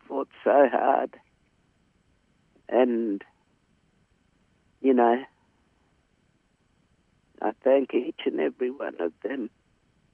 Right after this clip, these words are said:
that aren't here now, but have allowed us to, you know, still be a part of it.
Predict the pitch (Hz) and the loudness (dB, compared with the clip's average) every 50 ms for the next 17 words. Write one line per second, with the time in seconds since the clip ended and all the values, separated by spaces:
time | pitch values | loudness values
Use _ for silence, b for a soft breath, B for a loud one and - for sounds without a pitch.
0 | _ _ _ _ _ _ _ _ _ _ _ _ _ _ _ _ _ _ _ _ | _ _ _ _ _ _ _ _ _ _ _ _ _ _ _ _ _ _ _ _
1 | _ _ _ _ _ _ _ _ _ _ _ - - - - 156 156 156 160 - | _ _ _ _ _ _ _ _ _ _ _ -6 -2 2 4 4 4 4 2 0
2 | - - - - 160 156 170 170 160 139 131 123 117 _ _ - - 165 165 - | -2 0 0 2 2 2 0 0 0 0 0 -2 -4 _ _ -14 -8 -8 -8 -6
3 | 156 135 - - - 160 160 151 147 147 139 143 147 147 143 - - _ - - | -8 -10 -6 -4 0 2 4 4 4 4 4 4 0 0 -2 -8 -20 _ -20 -14
4 | - - 156 160 156 139 131 - _ _ _ _ _ _ _ _ _ _ _ _ | -8 -4 -2 -2 -2 -2 -6 -10 _ _ _ _ _ _ _ _ _ _ _ _
5 | _ _ _ _ _ _ _ _ _ _ _ _ _ - - 151 151 151 147 131 | _ _ _ _ _ _ _ _ _ _ _ _ _ -4 -2 0 0 0 0 -2
6 | - - - - - 165 156 147 143 151 147 147 143 - - 147 - 127 139 - | -4 -6 -8 0 2 2 2 4 2 2 2 2 0 0 0 0 0 0 0 -2
7 | 147 135 - 139 131 - | -2 -4 -2 -4 -4 -4